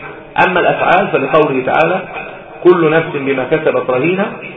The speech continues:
إلا أصحاب اليمين في جنات يتساءلون عن المجرمين ما سلككم في سقر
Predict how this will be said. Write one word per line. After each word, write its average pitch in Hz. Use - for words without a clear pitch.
إلا 151
أصحاب 131
اليمين 147
في 131
جنات 135
يتساءلون 123
عن 143
المجرمين 143
ما 156
سلككم 151
في 131
سقر 143